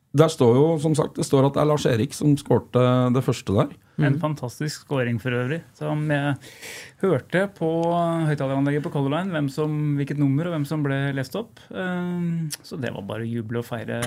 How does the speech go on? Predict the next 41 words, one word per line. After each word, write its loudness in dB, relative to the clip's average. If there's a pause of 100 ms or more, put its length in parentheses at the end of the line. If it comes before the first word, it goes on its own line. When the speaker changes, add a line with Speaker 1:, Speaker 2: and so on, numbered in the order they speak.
(240)
Speaker 2:
som -4
om, -4
eh, -4
du -4
eide -4
hele -2
situasjonen. -4
Det -8
var -14
et -10
fantastisk -6
mål. -6
Det -6
var -4
Patrick -6
som -10
scoret. -2 (180)
Speaker 3:
Ja. -2 (280)
Speaker 2:
Men 0
det 0
er 2
forelda -2
nå, -2
så -8
den 2
er 2
min. 0 (500)
Speaker 3:
<laughs> -6
Ja, 0
men 0
det, 0 (840)
det 2 (240)
er 0
helt -2
fair, 0
det. -4 (260)
Det 2
var, 4
det 0
var, 2
eh, -2